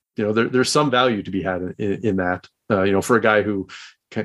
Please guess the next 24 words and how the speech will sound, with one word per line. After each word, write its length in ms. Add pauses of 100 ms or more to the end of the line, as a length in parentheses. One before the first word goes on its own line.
(140)
kind 180
of 60
had 260
no 180
N 100
H 120
L 120
career 380
until 540
halfway 340
through 180
<laughs> 40
last 300
season. 360
So, 340 (380)
um, 400 (260)
I, 220
I 140
think, 240 (360)
yeah, 180
Bun-, 280
Bunting 340
among 280
the, 260